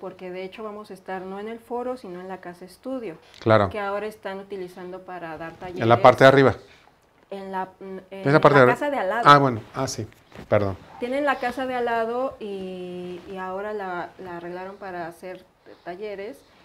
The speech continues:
Speaker 1: Y como nosotros trabajamos en espacios no convencionales, dijimos, y Víctor Carpinteiro y Alberto Estrella,
Speaker 2: Que
Speaker 1: muy
Speaker 2: son quienes están
Speaker 1: generosamente,
Speaker 2: dirigidos, eh, que ellos están a
Speaker 1: exactamente.
Speaker 2: cargo precisamente del Círculo Teatral,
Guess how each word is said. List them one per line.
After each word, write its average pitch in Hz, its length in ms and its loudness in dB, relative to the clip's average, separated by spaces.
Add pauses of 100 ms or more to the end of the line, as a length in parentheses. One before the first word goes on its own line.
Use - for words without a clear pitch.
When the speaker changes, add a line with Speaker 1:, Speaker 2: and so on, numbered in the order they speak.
(360)
Speaker 1:
Y 196 200 -12
como 190 240 -10
nosotros 196 360 -12
trabajamos 208 480 -10
en 196 120 -14
espacios 190 360 -16
no 185 120 -18
convencionales, 185 760 -16
dijimos, 170 840 -20 (320)
y 175 300 -10
Víctor 180 360 -12
Carpinteiro 170 680 -12
y 180 80 -10
Alberto 165 340 -12
Estrella, 170 380 -10
Speaker 2:
Que 131 60 4
Speaker 1:
muy 107 60 4
Speaker 2:
son 110 220 2
quienes 101 340 -2
están 104 240 2
Speaker 1:
generosamente, 104 80 0
Speaker 2:
dirigidos, 104 440 -4 (100)
eh, 98 180 -8
que 117 120 0
ellos 113 160 4
están 107 180 -2
a 107 60 -2
Speaker 1:
exactamente. - 80 -10
Speaker 2:
cargo 101 260 -2
precisamente 104 440 -6
del 95 100 -4
Círculo 104 320 -4
Teatral, 110 360 -2